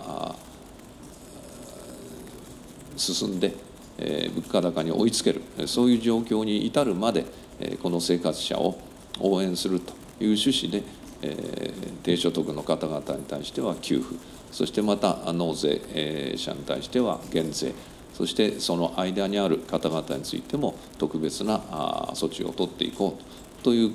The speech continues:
ことで、今議論を進めようとしているわけでありますので、えー、これは、あ、妥当な方向だと思いますので、えー、そうした経済の全体の中での今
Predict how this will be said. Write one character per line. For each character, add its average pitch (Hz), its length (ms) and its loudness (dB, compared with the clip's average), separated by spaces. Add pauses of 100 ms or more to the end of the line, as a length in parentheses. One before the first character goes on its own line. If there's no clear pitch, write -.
(240)
こ 110 120 -2
と 107 140 0
で、 - 140 0 (180)
今 80 360 -2
議 90 100 4
論 73 160 -2
を - 20 -4
進 78 300 -2
め 90 80 2
よ 82 120 0
う 71 40 -6
と - 120 -4
し - 100 -8
て - 80 -4
い 78 40 -2
る 73 80 -4
わ 73 100 -4
け - 120 -10
で - 80 -6
あ 67 40 -2
り 71 120 -8
ま 73 100 -8
す - 100 -8
の 82 200 -10
で、 80 120 0 (380)
え 76 380 -2
ー、 - 20 -8
こ 98 80 2
れ 104 80 6
は、 80 560 4
あ、 76 60 -2
妥 73 140 2
当 90 180 0
な 87 80 2
方 85 240 2
向 82 240 0
だ 82 120 0
と - 140 -8 (100)
思 78 200 -2
い 78 40 -4
ま 71 120 -6
す - 140 -8
の 123 120 0
で、 - 160 -2 (380)
え - 400 -4
ー、 - 20 -4
そ - 140 0
う 85 40 -2
し - 100 -4
た 85 180 4 (200)
経 82 140 4
済 73 200 0
の 76 120 -4
全 90 240 2
体 101 200 -2
の 104 120 0
中 127 280 0
で 131 120 2
の 131 180 4 (280)
今 104 280 4